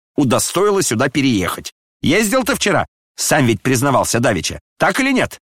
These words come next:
Стоял ты на коленях или нет?» «Совсем не стоял», крикнул Коля. «А совсем напротив, Ипполит у князя руку вчера схватил и два раза поцеловал.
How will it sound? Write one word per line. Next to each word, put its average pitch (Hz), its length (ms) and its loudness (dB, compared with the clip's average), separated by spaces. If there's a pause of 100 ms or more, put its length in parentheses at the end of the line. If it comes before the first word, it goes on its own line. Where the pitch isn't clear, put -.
Стоял 147 500 2
ты 269 140 0
на 277 120 0
коленях 196 520 0
или 214 180 2
нет?» 165 320 0 (180)
«Совсем 208 580 0
не 233 80 0
стоял», 147 480 2
крикнул 117 400 -2
Коля. 110 340 0 (220)
«А 120 120 2
совсем 220 380 0
напротив, 117 500 -2 (180)
Ипполит 180 480 0
у 170 60 0
князя 117 420 0
руку 147 240 0
вчера 131 320 0
схватил 127 480 -2
и - 140 -4
два 147 240 0
раза 185 200 0
поцеловал. 113 600 0